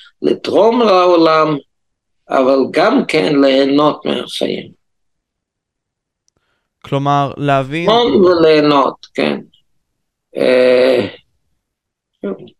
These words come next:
Speaker 2: אני מסתכל על זה ככה, ואולי תיתן את האינטרפטציה שלך לדבר הזה. כלומר, בחוקי המשחק האלה, אין מה לעשות. אתה חייב למצוא את מקומך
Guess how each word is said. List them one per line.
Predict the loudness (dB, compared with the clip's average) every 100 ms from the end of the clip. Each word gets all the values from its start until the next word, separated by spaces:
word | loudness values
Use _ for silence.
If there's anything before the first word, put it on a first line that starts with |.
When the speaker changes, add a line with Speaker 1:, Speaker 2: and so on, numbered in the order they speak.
| _ _ _ _ -6
Speaker 2:
אני | -6
מסתכל | -6 -8 -10 -8
על | -8
זה | -10
ככה, | -8 -8 -6 -8 -6
ואולי | -4 -2 -2 -2 -4
תיתן | -8 -14 -12 -12
את |
האינטרפטציה | -12 -14 -16 -16 -12 -12 -12 -14
שלך | -12 -12 -14 -14
לדבר | -12 -12 -12 -12 -10 -10
הזה. | -12 -16 -18 _ _
כלומר, | -12 -6 -4 -6 -10 -10
בחוקי | -8 -6 -4
המשחק | -2 -2 -2 -2 -2
האלה, | -4 -6 -8 -14 _ _ -8
אין | -4
מה | -2
לעשות. | -2 -4 -12 -18 -20 _ _ _ _
אתה | -14
חייב | -4 -2
למצוא | -2 -4 -4
את | -6
מקומך | -10 -10 -12 -12